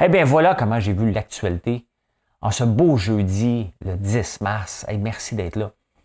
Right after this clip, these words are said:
C'est, euh, j'espère que vous appréciez. J'imagine que vous avez eu le temps de faire un like. Si vous, bien entendu, si vous êtes jusqu'à la fin, vous avez vu qu'il y avait des chapitres, mais vous avez écouté jusqu'à la fin. Hey, merci, merci, merci. Vous êtes de plus en plus à l'écouter, de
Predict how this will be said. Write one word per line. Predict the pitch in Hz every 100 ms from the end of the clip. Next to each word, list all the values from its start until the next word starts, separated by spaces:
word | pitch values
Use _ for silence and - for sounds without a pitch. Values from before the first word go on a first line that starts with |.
| - -
C'est, | - 95 92 90 87 85 82
euh, | 78 73 80
j'espère | 87 - 90
que |
vous | 85
appréciez. | 80 87 - 139 156
J'imagine | - 131 107
que | 113
vous |
avez | 95 87
eu |
le | 85
temps | 92
de |
faire | - 80
un | 80 80
like. | 110 175 165 _ _ _ _ -
Si | - - 92
vous, | 87 82
bien | 82 80
entendu, | 87 78 87 95
si | -
vous | 90
êtes | 85 87
jusqu'à | - 82
la | 73
fin, | 104
vous | 87
avez | 76
vu | 73 92
qu'il |
y |
avait | 78
des | 80
chapitres, | 80 85 113 -
mais | 80
vous | 80
avez | 73 76
écouté | 73 -
jusqu'à | 87 -
la | 76
fin. | - 120 - -
Hey, | 87
merci, | 82 87 - - 120 120 -
merci, | 78 -
merci. | 98 - - - _ _ _
Vous | 104 92
êtes | 117
de | 110
plus | - 156 131
en | 107
plus | - 117
à | 98
l'écouter, | 90 - -
de | 123